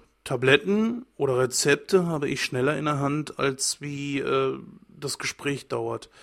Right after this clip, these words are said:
Und das ist eigentlich schon nicht richtig.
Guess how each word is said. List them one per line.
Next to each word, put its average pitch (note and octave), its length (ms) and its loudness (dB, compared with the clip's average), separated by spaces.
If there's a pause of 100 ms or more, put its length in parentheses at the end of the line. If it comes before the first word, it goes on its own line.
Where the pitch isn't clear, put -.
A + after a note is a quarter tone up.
(380)
Und B2+ 120 -2
das B2+ 160 0
ist C3+ 220 -4
eigentlich C3 420 -6
schon B2 400 -6 (140)
nicht A#2+ 260 -10
richtig. B2 540 -10